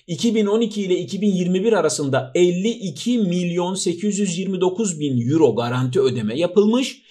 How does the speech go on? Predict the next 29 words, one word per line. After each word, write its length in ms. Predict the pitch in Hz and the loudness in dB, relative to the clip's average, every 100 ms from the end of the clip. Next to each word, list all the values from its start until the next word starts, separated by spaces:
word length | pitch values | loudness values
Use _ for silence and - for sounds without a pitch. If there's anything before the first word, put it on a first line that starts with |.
| - - | -20 -10
İki 300 | 170 247 220 | -2 0 0
bin 140 | 185 | 0
kırk 280 | 214 208 214 | -2 -4 6
dört 240 | 226 214 | 6 6
yılına 380 | 185 175 160 127 | -2 -2 -2 -4
kadar 600 | 120 110 113 135 226 - _ | -6 -6 0 0 0 -4 _
bu 120 | 175 214 | -2 2
şekilde 440 | 202 160 131 113 | 2 0 0 0
devam 380 | 120 107 127 165 | 0 -4 -2 -2
edecek 380 | 175 208 214 214 | -2 2 2 4
ve, 80 | |
ve 120 | 170 170 | 0 0
toplamda 480 | 190 196 196 202 | -2 0 0 0
iki 320 | 185 175 - 208 | -2 -6 -6 -4
yüz 240 | 214 - | -2 0
sekiz 400 | 208 202 233 175 | -2 -2 -6 -4
milyon 500 | 170 175 156 139 123 | -4 -4 -2 -2 0
euro 320 | 160 185 196 | 0 0 -2
ödeme 340 | - 123 117 110 | -2 -4 -4 -4
yapılacak 520 | 101 - 104 - - | -8 -8 -10 -12 -12
sevgili 360 | - - - - | -10 -10 -12 -16
izleyenler. 560 | - - - - _ _ _ _ _ | -16 -18 -18 -20 _ _ _ _ _
Şimdi 460 | - 277 220 - - _ - | -4 0 0 -2 -10 _ -6
Bakan 460 | 123 208 254 240 | -2 0 0 -2
Kara 220 | 226 196 208 | -2 -2 -2
İsmailoğlu 640 | 208 202 196 208 190 160 | -2 -4 0 2 2 0
şunu 220 | - 208 | -2 0
mu 80 | 233 | 0
söylüyor? 480 | - 107 95 95 | 0 -2 -2 -10